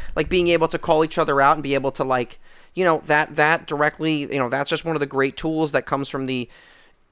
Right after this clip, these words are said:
emotional and character integrity that, that martial arts can help build if you're at a proper school, is being able to call yourself out on bullshit, be able to hold yourself accountable, and be able to,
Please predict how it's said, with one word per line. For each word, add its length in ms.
emotional 760
and 120
character 440
integrity 500
that, 400
that 280
martial 320
arts 160
can 120
help 220
build 300
if 100
you're 100
at 100
a 40
proper 360
school, 420
is 240
being 220
able 240
to 340
call 240
yourself 320
out 140
on 80
bullshit, 440
be 120
able 160
to 280
hold 360
yourself 280
accountable, 560
and 140
be 80
able 180
to, 380